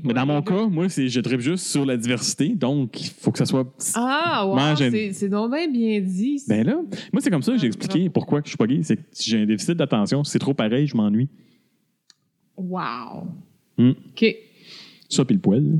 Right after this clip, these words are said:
Speaker 2: C'est la seule, ouais, OK, ouais.
Speaker 1: Fait que, euh,
Speaker 2: T'as raison.
Speaker 1: bon. Trip à trois.
Speaker 2: Ouais.
Speaker 1: Oui ou non ? Toi ?
Speaker 2: Ben, c'est, c'est, c'est, j'en ai jamais eu.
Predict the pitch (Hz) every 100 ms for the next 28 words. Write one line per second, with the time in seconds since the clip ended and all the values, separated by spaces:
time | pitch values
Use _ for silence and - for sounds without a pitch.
0 | - - 185 175 180 185 - 175 165 175
1 | 160 160 165 _ _ _ _ _ _ -
2 | - - 190 196 185 175 170 151 214 -
3 | 190 151 185 185 170 160 - _ 214 -
4 | - - - - 311 - - 202 - -
5 | - _ 196 190 - _ - _ _ -
6 | - _ _ _ _ _ _ _ _ _
7 | _ _ _ _ _ _ - 220 123 147
8 | - - - _ _ _ _ _ _ _
9 | _ _ _ - 117 - _ _ _ _
10 | _ _ _ _ _ _ _ _ _ _
11 | _ _ _ _ _ _ 190 185 175 170
12 | - 185 160 175 165 180 165 185 185 185
13 | 180 190 185 185 285